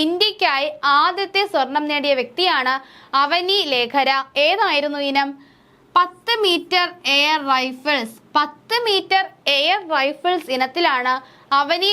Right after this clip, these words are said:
ലേഖരയ്ക്ക് സ്വർണ്ണ മെഡൽ ലഭിക്കുന്നത്. പാരീസ് പാരാലിമ്പിക്സിൽ ഇന്ത്യയുടെ ആദ്യ സ്വർണമായിരുന്നു ഇത്. അവനിയുടെ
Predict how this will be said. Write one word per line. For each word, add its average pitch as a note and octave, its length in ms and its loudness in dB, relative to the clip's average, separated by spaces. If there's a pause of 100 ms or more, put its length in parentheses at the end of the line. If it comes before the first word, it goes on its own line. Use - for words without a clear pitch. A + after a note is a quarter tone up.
ലേഖരയ്ക്ക് C4+ 640 0 (280)
സ്വർണ്ണ D4 400 0
മെഡൽ C#4 280 0
ലഭിക്കുന്നത്. A3+ 580 0 (640)
പാരീസ് G4+ 600 0
പാരാലിമ്പിക്സിൽ E4 840 -2 (280)
ഇന്ത്യയുടെ D#4+ 540 2 (340)
ആദ്യ F#4 380 0 (100)
സ്വർണമായിരുന്നു C4 840 0
ഇത്. C#4+ 160 2 (640)
അവനിയുടെ F4 560 0